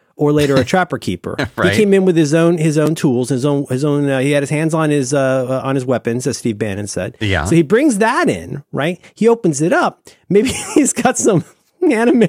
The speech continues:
Speaker 1: comics. And then, email Dan, and then what does he do? He has a plethora of erasers.
Speaker 2: Yep.
Speaker 1: So he's telegraphing, "I'm a boy who makes mistakes, but I like to fix them."
Speaker 2: <laughs>
Speaker 1: Love that about this boy. We should give him a name.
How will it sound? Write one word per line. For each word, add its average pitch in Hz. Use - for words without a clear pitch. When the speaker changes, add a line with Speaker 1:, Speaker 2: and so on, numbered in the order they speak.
Speaker 1:
comics. -
And 247
then, 370
email 196
Dan, 180
and 196
then 349
what 254
does 262
he 262
do? 254
He 392
has 240
a 247
plethora 320
of 226
erasers. 226
Speaker 2:
Yep. 107
Speaker 1:
So 285
he's 403
telegraphing, 151
"I'm 415
a 247
boy 175
who 269
makes 254
mistakes, 339
but -
I 330
like 349
to 349
fix -
them." 98
Speaker 2:
<laughs> -
Speaker 1:
Love 294
that 147
about 143
this 175
boy. 247
We 139
should 156
give 156
him 151
a 180
name. 190